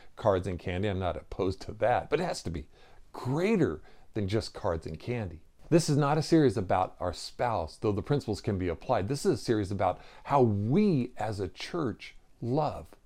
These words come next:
and the importance of love, not just in the church, but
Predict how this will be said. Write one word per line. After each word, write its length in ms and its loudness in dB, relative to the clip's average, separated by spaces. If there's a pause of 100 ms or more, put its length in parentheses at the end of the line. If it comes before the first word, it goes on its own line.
(220)
and 160 8
the 100 10
importance 600 4
of 120 0
love, 160 2
not 240 -4
just 280 -2 (320)
in 260 8
the 80 4
church, 420 -4
but 220 0